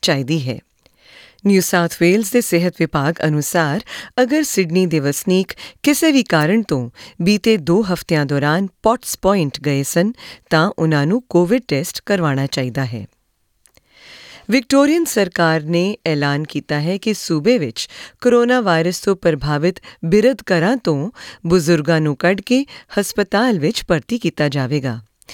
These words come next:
ਜ਼ਿਕਰਯੋਗ ਹੈ ਕਿ ਅੱਜ ਵਿਕਟੋਰੀਆ ਵਿਖੇ ਤਿੰਨ ਸੌ ਚੁਰਾਸੀ ਨਵੇਂ ਕੋਵਿਡ ਕੇਸਾਂ ਅਤੇ ਛੇ ਮੌਤਾਂ ਦੀ ਖਬਰ ਆਈ ਅਤੇ ਸਰਕਾਰ ਅਨੁਸਾਰ ਇਨ੍ਹਾਂ ਵਿੱਚੋਂ ਚਾਰ ਮੌਤਾਂ ਅਤੇ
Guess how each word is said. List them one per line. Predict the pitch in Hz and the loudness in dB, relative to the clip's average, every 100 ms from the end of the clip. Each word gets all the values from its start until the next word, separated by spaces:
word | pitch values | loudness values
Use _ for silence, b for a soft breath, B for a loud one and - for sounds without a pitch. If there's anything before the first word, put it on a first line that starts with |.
| B B - | B B -6
ਜ਼ਿਕਰਯੋਗ | 151 175 160 147 143 131 | -2 0 0 0 0 0
ਹੈ | 202 | -2
ਕਿ | - 180 - 196 | 0 -4 0 0
ਅੱਜ | 247 - B B B | 0 -4 B B B
ਵਿਕਟੋਰੀਆ | 156 196 - 208 202 226 277 | 0 0 0 2 2 4 2
ਵਿਖੇ | 233 147 - 160 139 277 B B B B - | 2 -2 -2 -4 -2 -4 B B B B 2
ਤਿੰਨ | 277 302 | 2 2
ਸੌ | - 285 | 2 0
ਚੁਰਾਸੀ | - 185 170 185 - 269 247 | 2 2 4 2 0 0 2
ਨਵੇਂ | 175 170 180 | 4 2 0
ਕੋਵਿਡ | - 156 160 165 - | 0 2 0 -4 0
ਕੇਸਾਂ | 160 - 208 294 _ B B - | 0 0 -2 -4 _ B B -2
ਅਤੇ | 196 233 - | 2 2 0
ਛੇ | - 226 269 - | 0 2 2 0
ਮੌਤਾਂ | 175 170 170 160 | 2 2 2 0
ਦੀ | 139 226 | -2 -4
ਖਬਰ | - 135 143 - | -2 -2 -2 -4
ਆਈ | 139 151 247 - B B B - | -2 -2 -2 -8 B B B -4
ਅਤੇ | 147 151 | -2 -2
ਸਰਕਾਰ | - 147 151 143 143 | -2 -2 -2 0 0
ਅਨੁਸਾਰ | 147 - 170 175 208 - | -2 -2 0 0 0 -2
ਇਨ੍ਹਾਂ | 156 156 | -2 -2
ਵਿੱਚੋਂ | 160 - 180 - | -4 -4 -4 -2
ਚਾਰ | - 180 269 | -2 0 0
ਮੌਤਾਂ | 220 156 147 220 180 139 170 B B B B 196 | 0 0 0 -2 -2 -4 -8 B B B B -4
ਅਤੇ | 190 | 0